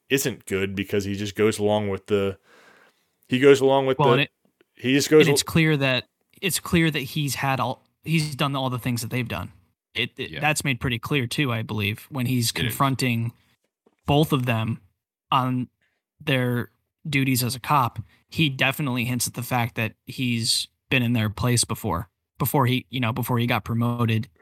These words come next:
Speaker 1: Yeah, I mean,
Speaker 3: he says it, he
Speaker 2: into
Speaker 3: says it
Speaker 2: sh-
Speaker 3: to, to, to, uh, Jason Patrick's,
Speaker 2: Jen-
Speaker 3: uh, character, Jim. He does say, like, "I've been where you were before. I know how this is like. You gotta listen to me." And,
Speaker 2: Y-,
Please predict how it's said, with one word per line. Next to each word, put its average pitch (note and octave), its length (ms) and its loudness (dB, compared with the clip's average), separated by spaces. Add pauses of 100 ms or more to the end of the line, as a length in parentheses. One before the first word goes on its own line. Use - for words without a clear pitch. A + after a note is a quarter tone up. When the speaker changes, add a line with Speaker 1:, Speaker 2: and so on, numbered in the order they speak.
(640)
Speaker 1:
Yeah, D#3+ 300 4
I C#3+ 100 -2
mean, D3+ 120 2
Speaker 3:
he D3 60 0
says F#2 100 0
it, F#2+ 60 2
he - 20 2
Speaker 2:
into A#2 420 0
Speaker 3:
says F2 240 0
it C#2+ 140 -12
Speaker 2:
sh- - 140 0
Speaker 3:
to, B1+ 180 -8 (100)
to, - 140 -8 (240)
to, C2 260 -10
uh, B1 80 -8
Jason A#1+ 340 -10
Patrick's, - 540 -6
Speaker 2:
Jen- - 160 -14
Speaker 3:
uh, B1 80 -12
character, B1+ 400 -12
Jim. C2+ 340 -8
He C2+ 60 -10
does C2 240 -8
say, C2 180 -6
like, B1 120 -12
"I've C#2+ 180 -6
been D#2 160 -4 (160)
where C2+ 140 -10
you C2 160 -8
were C#2 120 -10
before. C2+ 480 -10
I A1+ 80 -12
know C#2 160 -6
how C#2 160 -6
this C2 220 -12
is B1 160 -16
like. C#2+ 240 -10
You C2+ 60 -12
gotta B1+ 160 -8
listen - 300 -8
to - 100 -14
me." A1+ 240 -14 (420)
And, A#1+ 600 -8
Speaker 2:
Y-, - 120 -14